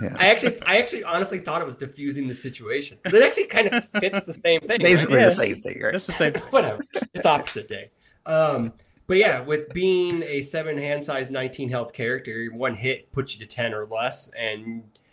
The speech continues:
Speaker 2: with the way you can control the game and make them discard cards, or, hey,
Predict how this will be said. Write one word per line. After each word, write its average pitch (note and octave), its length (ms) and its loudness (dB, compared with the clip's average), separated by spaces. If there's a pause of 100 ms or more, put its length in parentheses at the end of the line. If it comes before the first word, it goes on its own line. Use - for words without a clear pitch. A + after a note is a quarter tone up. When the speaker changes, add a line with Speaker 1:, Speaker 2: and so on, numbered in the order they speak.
(440)
Speaker 2:
with D#3+ 300 -2
the D3+ 100 0
way D3+ 200 8
you D3+ 140 -2
can D3+ 180 -6
control C#3+ 600 0
the C3+ 120 0
game B2+ 420 4
and A2+ 120 0
make B2+ 220 0
them A2 140 -4
discard B2+ 500 -2
cards, B2 400 -4
or, G#2+ 240 -10 (180)
hey, - 360 2